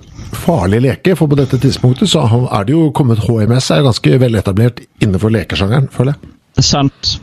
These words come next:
Speaker 2: Eh, de her lekene oppstod da i nitten syttiseks. Det var en tjueårig student, Xavier Roberts, som begynte å sy dukker etter en gammel tysk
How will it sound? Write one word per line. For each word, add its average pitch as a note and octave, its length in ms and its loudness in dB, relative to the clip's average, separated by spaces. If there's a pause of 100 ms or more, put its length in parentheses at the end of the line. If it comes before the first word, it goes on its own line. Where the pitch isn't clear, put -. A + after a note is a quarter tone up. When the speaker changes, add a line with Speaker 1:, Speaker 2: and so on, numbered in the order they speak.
(420)
Speaker 2:
Eh, C#3 400 2
de C#3 160 2
her E3 180 0
lekene C3+ 460 0
oppstod C3 400 -2
da A#2 80 0
i A#2 80 2
nitten A#2 400 2
syttiseks. - 960 -2
Det - 400 -14
var C3+ 160 0
en - 80 -6
tjueårig C3 1040 0
student, C3+ 480 0 (160)
Xavier C3+ 640 0
Roberts, D3+ 640 -2
som C#3 160 2
begynte C#3 240 2
å - 80 -2
sy C3+ 180 0
dukker A#2+ 460 0
etter C3+ 300 -2
en B2+ 100 2 (400)
gammel D3 400 0
tysk - 400 -2